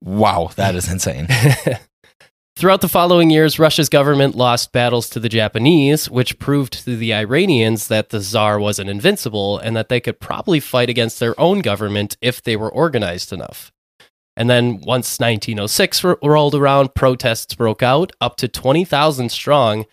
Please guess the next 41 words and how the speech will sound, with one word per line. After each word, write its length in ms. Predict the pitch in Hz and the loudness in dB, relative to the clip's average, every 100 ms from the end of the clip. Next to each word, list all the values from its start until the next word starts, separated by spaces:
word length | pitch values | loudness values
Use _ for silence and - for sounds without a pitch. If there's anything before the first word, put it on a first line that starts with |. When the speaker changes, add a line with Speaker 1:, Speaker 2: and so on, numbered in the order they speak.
| - - - | -20 -12 -2
Speaker 2:
and 80 | |
eventually 460 | 123 170 214 147 139 | 2 2 2 2 2
they 120 | 123 | 4
were 160 | 120 120 | 4 4
met 260 | 113 113 110 | 2 -2 -2
violently 480 | 110 110 110 113 | -2 -2 -4 -6
by 220 | 104 107 104 | -4 -2 -2
the 180 | 107 | -4
Iranian 480 | 104 104 104 101 101 | -4 -4 -4 -4 -6
Shah's 400 | - 101 92 90 | -6 -4 -4 -6
troops. 560 | - 151 113 - - - _ _ _ _ - | -2 0 0 -4 -12 -12 _ _ _ _ -2
But 420 | 185 156 165 - _ - | 2 2 0 -6 _ -10
the 80 | 123 | 0
protesters 640 | 139 139 139 - 135 - | 2 2 0 0 -4 -2
took 180 | 135 120 | -2 -2
up 160 | 113 | 0
residence 460 | 123 120 135 123 120 | 2 2 0 -2 -2
at 100 | 120 | -6
the 60 | 110 | -4
British 340 | 117 104 101 - | -4 -4 -4 -2
embassy, 580 | 170 175 - 185 185 | 2 2 0 -2 0
and 140 | 120 120 | 0 -2
the 40 | |
Shah 360 | 113 120 113 110 | 0 0 0 0
gave 240 | 110 110 | -2 -2
in 140 | 104 101 | -4 -6
to 100 | 98 | -6
their 180 | 101 | -4
demands. 640 | 98 110 127 82 58 - - _ _ _ _ _ - | -2 0 0 -2 -8 -14 -16 _ _ _ _ _ 0
He 80 | |
elected 360 | 139 123 117 113 | 2 2 0 -6
a 40 | 101 | -4
committee, 480 | 113 127 117 135 - | -2 0 2 0 -2
which 260 | 151 - - | -4 -4 -2
drafted 360 | 107 107 113 | -2 -2 -2
up 140 | 104 110 | -4 -4
a 40 | |
constitution, 960 | - 104 - 104 - 196 185 180 185 190 | -4 -4 -6 -10 -2 -2 0 0 0 -2
created 380 | - 107 98 98 | -4 -4 -2 -4
a 40 | |
parliament, 680 | - 143 170 170 156 156 - | -2 2 4 4 2 -2 -6